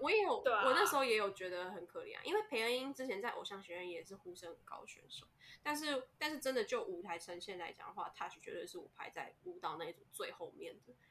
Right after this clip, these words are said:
Speaker 1: 我很喜欢 Instruction，因为他所有的舞蹈动作都在那个重拍上面，很爽。<laughs> 很
Speaker 2: Instruction 的话，我是，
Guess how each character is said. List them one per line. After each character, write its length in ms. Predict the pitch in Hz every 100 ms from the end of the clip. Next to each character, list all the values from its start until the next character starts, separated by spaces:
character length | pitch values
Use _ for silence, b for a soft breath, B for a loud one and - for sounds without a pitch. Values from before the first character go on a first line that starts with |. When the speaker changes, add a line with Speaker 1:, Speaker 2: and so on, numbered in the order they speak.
| _
Speaker 1:
我 100 | -
很 120 | 370
喜 100 | 403
欢 80 | 294
Instruction， 600 | 214 - - 170 - -
因 140 | - 269
为 40 |
他 140 | -
所 280 | 160 - 196
有 180 | 202 165
的 240 | 123 - -
舞 140 | 196
蹈 100 | 185
动 160 | 180 202
作 140 | 190
都 280 | 196 190 190 _ _
在 220 | - 196 -
那 80 | 190
个 100 | 175
重 240 | 170 165
拍 180 | 160 -
上 180 | 156 147
面， 120 | 147
很 180 | 151 151
爽。 440 | - - 175 - B B B B B B
<laughs> 1500 | B B B B - - - - 508 - 392 403 - -
很 280 | - 233 220
Speaker 2:
Instruction 600 | 285 277 330 359 381 302
的 80 | 269
话， 180 | 330 302
我 120 | 247
是， 340 | 262 339 330